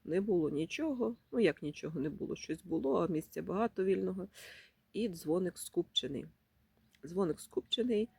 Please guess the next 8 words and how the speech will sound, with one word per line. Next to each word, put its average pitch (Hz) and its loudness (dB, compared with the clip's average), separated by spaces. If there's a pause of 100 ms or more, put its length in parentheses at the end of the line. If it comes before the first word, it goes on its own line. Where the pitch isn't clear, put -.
(260)
синій, 208 2 (300)
це - -2
точно - -2
агресор. 156 -6 (800)
Він 202 6
повзе, 196 0 (580)
е, 180 -4
корінням, 175 0